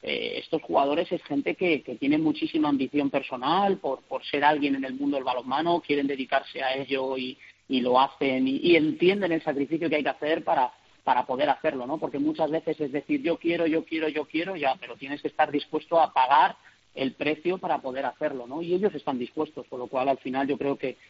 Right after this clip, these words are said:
que todo lo que no sea que seamos ambiciosos sería muy cobarde por nuestra parte.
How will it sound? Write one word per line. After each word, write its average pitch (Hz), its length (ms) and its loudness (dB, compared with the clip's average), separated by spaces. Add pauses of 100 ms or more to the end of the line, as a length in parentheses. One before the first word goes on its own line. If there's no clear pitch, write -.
(140)
que 139 120 -2
todo 160 240 4
lo 165 120 4
que 160 80 0
no 156 140 2
sea 151 180 0
que 143 120 0
seamos 143 300 0
ambiciosos 131 560 -2
sería 139 200 0
muy 139 160 -2
cobarde 127 340 -4
por 117 120 -14
nuestra 123 240 -14
parte. 123 260 -4